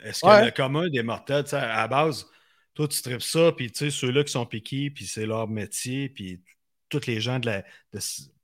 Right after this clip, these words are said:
Speaker 1: pas cette gamique-là, mais de, de cet entourage-là.
Speaker 2: Ouais.
Speaker 1: Mais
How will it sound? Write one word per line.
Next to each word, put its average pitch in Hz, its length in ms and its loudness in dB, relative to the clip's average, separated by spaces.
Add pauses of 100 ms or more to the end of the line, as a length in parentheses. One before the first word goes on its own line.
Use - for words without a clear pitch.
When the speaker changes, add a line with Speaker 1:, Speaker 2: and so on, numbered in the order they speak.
(240)
Speaker 1:
pas 113 80 -10
cette - 240 -12
gamique-là, 107 540 -4
mais 127 160 0
de, 98 200 -2 (360)
de 107 80 -4
cet 107 240 -4
entourage-là. 117 760 0 (140)
Speaker 2:
Ouais. 170 220 8 (560)
Speaker 1:
Mais 120 200 4